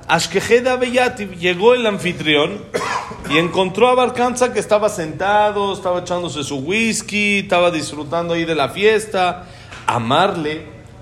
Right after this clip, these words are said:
se acercó el anfitrión con Bar Kamsa a la mitad de la fiesta y le dijo, "Nihdi au Gabra, Valde Bavad au Gabrau,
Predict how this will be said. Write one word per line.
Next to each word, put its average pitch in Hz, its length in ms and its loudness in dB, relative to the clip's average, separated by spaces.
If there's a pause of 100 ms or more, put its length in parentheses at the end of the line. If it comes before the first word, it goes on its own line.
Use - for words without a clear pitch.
(220)
se - 200 -8
acercó 120 540 -2
el 196 80 4
anfitrión 165 560 0
con 165 180 -6
Bar 127 200 2
Kamsa 147 340 -2
a - 20 -2
la 123 80 -2
mitad 143 320 -2
de 208 80 -2
la 180 120 0
fiesta 143 460 -6 (500)
y 127 140 -2
le 143 120 2
dijo, 170 300 -4 (560)
"Nihdi 131 680 -2
au 185 320 2
Gabra, 139 680 0 (300)
Valde 160 540 0
Bavad 160 420 0
au 165 180 2
Gabrau, 151 540 -2